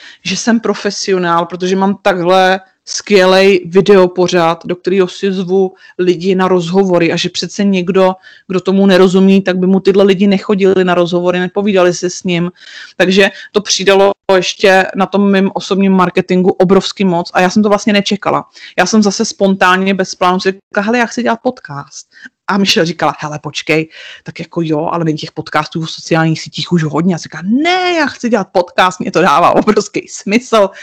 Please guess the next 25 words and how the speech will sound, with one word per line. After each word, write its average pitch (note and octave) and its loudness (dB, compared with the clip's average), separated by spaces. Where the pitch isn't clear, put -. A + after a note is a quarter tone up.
já D#3 2
to E3 -2
dělat E3 -4
budu.“ D#3+ -2
A F#3 2
investuju A3 0
do G3+ 0
toho G3+ 0
vlastní F#3+ 2
peníze, A#3 2
stojí F#3+ 0
to F#3+ -4
strašně - -4
moc B3 2
peněz, A3+ -4
ale G3 2
dává G3 4
mi G#3+ 2
to G#3 -4
obrovský G3+ -4
smysl F#3+ -8
a - -6
až F3+ -6
mě G#3 -4
překvapilo, G3 -2